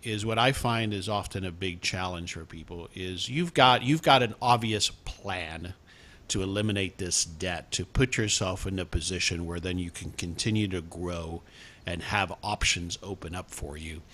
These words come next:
But you've been willing to make the sacrifices to get there,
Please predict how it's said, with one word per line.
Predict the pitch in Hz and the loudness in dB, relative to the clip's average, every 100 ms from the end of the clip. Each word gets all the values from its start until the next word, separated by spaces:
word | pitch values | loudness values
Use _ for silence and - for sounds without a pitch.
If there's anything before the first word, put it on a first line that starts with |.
| - - - | -18 -18 -6
But | 110 101 | -2 2
you've | 123 | 4
been | 117 107 | 4 4
willing | 107 143 143 117 | 6 8 8 8
to | 110 | 4
make | 110 - | 0 -2
the | 98 | -2
sacrifices | - - - 123 120 104 92 - 85 85 - 87 - | 2 4 6 6 6 0 -4 -4 -4 -2 -2 -2 -6
to | 82 | -6
get | 78 101 95 - | -8 -6 -8 -6
there, | 82 82 90 | -6 -6 -8